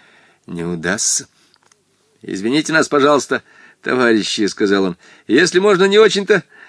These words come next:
обижайтесь на этого гражданина, он приезжий и ещё не освоился с советскими порядками. Будьте здоровы».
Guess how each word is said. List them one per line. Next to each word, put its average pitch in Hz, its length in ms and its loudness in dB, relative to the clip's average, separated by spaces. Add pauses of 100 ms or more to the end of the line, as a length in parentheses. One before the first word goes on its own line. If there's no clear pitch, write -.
(140)
обижайтесь 185 720 2
на 185 100 -2
этого 185 300 2
гражданина, 175 580 2
он 190 240 0 (180)
приезжий 202 640 2
и 117 340 -2
ещё 220 200 0
не 262 80 2
освоился 196 640 6
с - 60 -2
советскими 151 580 2
порядками. 120 480 2
Будьте 202 500 -2
здоровы». 143 460 4